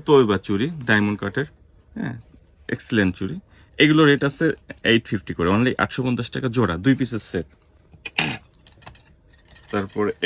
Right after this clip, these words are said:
একটা চুড়ি আছে, এটা হচ্ছে ব্লু কালার, এটার আপনার সিলভার মাল্টি কালার দেখাইছি, এটা সেম ব্লু কালার আসছে। হ্যাঁ, চুড়িগুলোর কোয়ালিটি দেখেন, এটা টুয়েলভ ফিফটি, বারোশো পঞ্চাশ টাকা জোড়া, only টুয়েলভ, আহ, বা-, বারোশো পঞ্চাশ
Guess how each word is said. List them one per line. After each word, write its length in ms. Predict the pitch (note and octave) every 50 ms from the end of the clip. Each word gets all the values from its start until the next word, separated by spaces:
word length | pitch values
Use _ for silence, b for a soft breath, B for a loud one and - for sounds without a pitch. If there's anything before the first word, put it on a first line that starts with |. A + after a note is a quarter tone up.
| A#2+ A#2+
একটা 160 | - - G#2+ -
চুড়ি 180 | - G#2+ F#2 F#2 F#2 F#2+
আছে, 200 | - - - C#3 D#3 D#3+ - - - - - A2+
এটা 140 | A#2 - B2+ A#2
হচ্ছে 180 | A#2+ - - B2 A2
ব্লু 180 | A#2+ B2+ C3 A#2 -
কালার, 240 | - E2 E2 F2 F2+ _ _ b b b b b b -
এটার 160 | B2+ C3+ C3 C3+
আপনার 160 | C#3 C#3 - -
সিলভার 400 | D3 C3+ C3 B2+ C3 C3 B2+ B2 - - _ _ _ - - A2+
মাল্টি 220 | A2 A2 G#2+ B2 A#2
কালার 160 | A#2+ A2+ A2+ G2+ G2
দেখাইছি, 240 | G2 G#2 G2 - C#3 A#2+
এটা 100 | G2+ B2 B2 -
সেম 140 | - B2 B2+ A#2+ G#2
ব্লু 140 | G#2+ G2 G2 -
কালার 200 | F2+ E2 F2 F2 F2+
আসছে। 240 | F2 - - - - - - - _ _ _ _ _ _ -
হ্যাঁ, 140 | F3+ E3+ D3 - b b b b b b -
চুড়িগুলোর 340 | - B2+ A#2+ A2+ B2+ B2 - -
কোয়ালিটি 320 | B2 B2 G#2+ G2+ F#2+ F#2 - F2+
দেখেন, 180 | F#2+ - D3+ - b b b b b -
এটা 100 | - E3 - -
টুয়েলভ 200 | D3+ D3 D3 - -
ফিফটি, 220 | B2 - - - G2 G2+
বারোশো 220 | A2+ A2 A2+ A#2+ D3 -
পঞ্চাশ 260 | C#3+ C#3 B2+ C3 B2+ - -
টাকা 140 | C3+ - C3+ A#2
জোড়া, 200 | A#2+ A2 F2+ D#2+ F#2 - _ - _ _ _ _ _ - - A#2
only 200 | C3 D3 D#3+ F#3 - -
টুয়েলভ, 300 | D3 C#3 C#3 C3+ C3+ B2+
আহ, 60 | - - - G#2 G2+ G2 G2+
বা-, 180 | G#2 F#2+ F#2+ F#2 G2
বারোশো 220 | F#2+ G2 - - -
পঞ্চাশ 200 | A2 G2+ F#2+ G#2